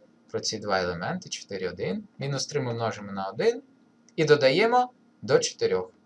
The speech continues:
Додаємо до чотирьох. Виходить, знов-таки один.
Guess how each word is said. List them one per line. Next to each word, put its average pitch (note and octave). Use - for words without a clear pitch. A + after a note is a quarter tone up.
Додаємо F#2
до D3
чотирьох. -
Виходить, G3+
знов-таки -
один. F2+